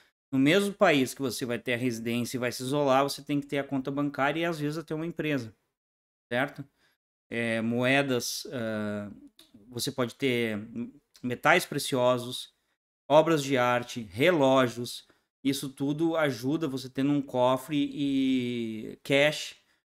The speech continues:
manter nesses países, certo? É isso que eu penso, é a minha opinião. Deixem a sua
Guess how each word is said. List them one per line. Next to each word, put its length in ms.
manter 600
nesses 380
países, 520
certo? 460
É 140
isso 160
que 80
eu 40
penso, 560
é 300
a 40
minha 180
opinião. 680
Deixem 500
a 60
sua 600